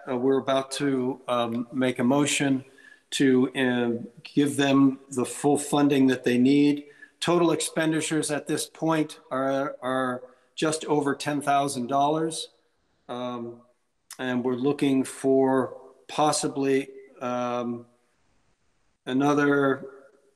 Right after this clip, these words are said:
three to hopefully not seven more. Uh, that is an estimate, a very much of an estimate, hopefully in the three range. Um, and the board also reaffirmed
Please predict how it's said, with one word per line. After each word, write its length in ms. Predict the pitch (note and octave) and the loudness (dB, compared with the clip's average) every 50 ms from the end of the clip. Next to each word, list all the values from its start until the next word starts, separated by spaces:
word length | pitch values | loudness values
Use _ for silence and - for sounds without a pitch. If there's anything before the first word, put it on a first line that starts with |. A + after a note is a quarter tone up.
| - D4 - - - | -20 -20 -20 -16 -16
three 680 | - - - - - D#3+ E3+ E3+ E3 E3 E3 E3 E3 D#3+ D#3+ | -14 -14 -12 -6 -2 2 4 4 6 6 4 4 4 2 0
to 140 | - C3+ | -4 -10
hopefully 640 | A#2 - - - F#3+ F#3 - - - D#3+ D#3 D3 C#3 | -10 -10 -6 -4 -4 -4 -4 -6 -6 -4 -2 -2 -2
not 340 | C3+ C3+ C3 B2+ C3 - - | -2 0 0 -2 -2 -4 -6
seven 480 | - - - C#3+ C3+ B2+ C3+ B2 A#2+ | -8 -6 -2 -2 -2 -2 -4 -6 -6
more. 460 | A#2+ B2 B2 A#2+ A2 G2+ F2 - - - - - _ _ _ _ _ _ _ _ | -4 -6 -6 -4 -6 -6 -8 -10 -14 -18 -20 -20 _ _ _ _ _ _ _ _
Uh, 240 | - G#2+ G#2+ G#2+ G#2 G2 G2+ | -12 -10 -8 -8 -8 -6 -2
that 200 | B2 A#2+ B2 A#2+ | 0 0 2 2
is 140 | B2 A2 A2+ | 2 0 0
an 120 | A#2 A2+ | 0 0
estimate, 500 | A2 G#2+ G#2+ - - G#2 G2 G2 - - _ _ _ _ _ _ - | 0 0 -2 -2 -4 -4 -6 -6 -8 -12 _ _ _ _ _ _ -8
a 60 | A2+ | -6
very 360 | G#2 G2 A#2+ C3 C3+ B2+ A#2 | -4 0 0 2 2 2 2
much 280 | G2 G#2+ A2 A2 A2 - | 0 0 0 0 0 -2
of 100 | G2+ G2 | -2 -2
an 80 | G#2 G2+ | -2 -2
estimate, 420 | G2 F#2 - - G2 G2 F#2+ - | -2 -4 -4 -6 -6 -6 -6 -4
hopefully 440 | - C3 D3 D3 - C#3 C3 B2 B2 | -2 -2 -2 0 2 2 2 4 4
in 100 | A#2+ A#2 | 2 2
the 80 | A2 | 0
three 260 | A2+ - - G#2+ G#2+ G#2 | 0 -2 0 0 0 0
range. 440 | G2 F#2+ F#2+ F#2 F#2+ F#2 - - _ _ _ _ _ _ _ _ _ _ _ - | 0 -2 -6 -8 -10 -12 -14 -16 _ _ _ _ _ _ _ _ _ _ _ -4
Um, 280 | B2+ B2+ B2 B2+ D3+ - | -2 0 2 0 0 -2
and 240 | - C3+ C3+ C3+ C3 | 0 0 0 0 0
the 80 | C#3 C3 | 0 0
board 380 | - D3+ E3+ F3 E3+ E3+ D#3 - | 0 2 2 4 4 2 0 0
also 440 | E3+ D#3+ D#3 D3+ D3+ - D#3+ D3+ C3+ | 0 0 0 0 0 0 0 0 0
reaffirmed 880 | C3+ D3+ D3+ D3+ D3 - - - G3 F#3 F3+ F3+ F3+ F3+ F3 E3 - | 0 0 0 0 0 -2 -6 -4 -2 0 0 2 2 2 0 0 -4